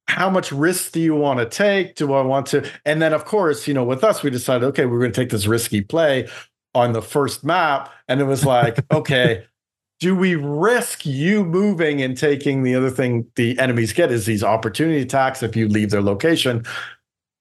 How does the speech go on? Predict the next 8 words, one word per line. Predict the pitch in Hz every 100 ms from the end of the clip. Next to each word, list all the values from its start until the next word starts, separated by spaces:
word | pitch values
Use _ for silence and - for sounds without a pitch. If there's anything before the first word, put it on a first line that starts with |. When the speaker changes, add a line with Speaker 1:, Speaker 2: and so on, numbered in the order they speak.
| _
Speaker 1:
Yeah, | 277 247 165
let's, | 196 262 -
let's | 233 - -
chance | - 226 233 -
it. | 147 139
Let's | 185 330 359
have | 214 202 165 151
you | 156 214 220 147 127 131